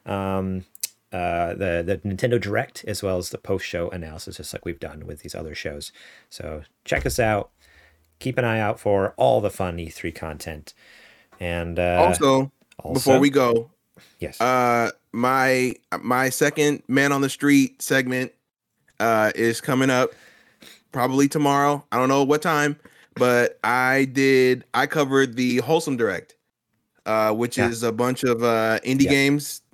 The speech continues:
Speaker 2: that are all really, um,
Speaker 1: Wholesome.
Speaker 2: I don't know. I don't wanna say wholesome because it's kinda
Speaker 1: <laughs>
Speaker 2: corny, but you know what I'm, they're really good natured.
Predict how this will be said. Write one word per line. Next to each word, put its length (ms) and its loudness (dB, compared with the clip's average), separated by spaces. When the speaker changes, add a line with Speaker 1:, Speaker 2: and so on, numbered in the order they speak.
Speaker 2:
that 160 2
are 120 4
all 560 4
really, 720 4
um, 600 2
Speaker 1:
Wholesome. 340 -8
Speaker 2:
I 80 -2
don't 200 -4
know. 180 -8
I 80 2
don't 120 4
wanna 200 4
say 160 4
wholesome 400 6
because 240 4
it's 200 -2
kinda 360 4
Speaker 1:
<laughs> 0 -
Speaker 2:
corny, 240 4
but 240 -2
you 60 -2
know 120 4
what 160 6
I'm, 120 2
they're 140 4
really 340 4
good 520 0
natured. 640 -2